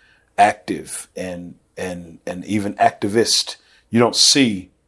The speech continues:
those churches in decline, but you do see that the decline has an, as a unique,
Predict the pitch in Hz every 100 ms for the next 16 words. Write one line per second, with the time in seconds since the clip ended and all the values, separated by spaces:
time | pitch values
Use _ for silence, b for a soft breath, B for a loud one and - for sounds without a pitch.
0 | _ _ _ _ _ _ 101 120 120 113
1 | - 107 92 - - - 104 95 92 101
2 | 85 - - 95 101 117 101 107 151 165
3 | - 90 - b b - 110 110 104 -
4 | 143 139 98 92 _ _ _ 113 101 104
5 | 95 - 98 101 101 98 104 135 135 -